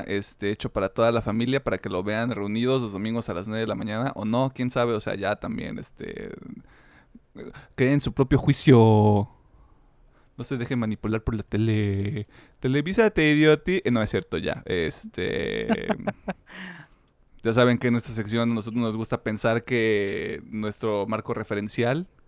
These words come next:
Speaker 1: y las cosas que disfrutamos son mejores que las del resto de la gente. Es correcto, somos elitistas. Eh, pero Pedro más, porque es blanco. Así que,
Speaker 2: <laughs>
Speaker 1: ¿qué vamos a recomendar esta semana?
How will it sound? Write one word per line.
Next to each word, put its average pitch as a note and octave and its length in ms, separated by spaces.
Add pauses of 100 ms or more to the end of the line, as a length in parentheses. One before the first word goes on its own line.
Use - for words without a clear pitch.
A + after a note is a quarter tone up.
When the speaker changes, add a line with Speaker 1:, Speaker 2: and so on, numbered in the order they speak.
(380)
Speaker 1:
y A#2 100
las F#2+ 120
cosas A2 180
que - 60
disfrutamos G#2+ 440
son A2+ 100
mejores A2 260
que A2+ 80
las G2+ 140
del G2+ 80
resto G#2 260
de G2+ 60
la G#2 80
gente. C3+ 340
Es A2 120
correcto, D#3 420
somos D3+ 320
elitistas. E3+ 720 (920)
Eh, C3+ 960 (220)
pero A2+ 160
Pedro F#3+ 240
más, E3 200
porque A#2 200
es C#3 60
blanco. - 280 (1600)
Así B2+ 340
que, C3+ 520
Speaker 2:
<laughs> - 40
Speaker 1:
¿qué - 80
vamos D3+ 240
a E3+ 60
recomendar D3 400
esta D3 140
semana? - 460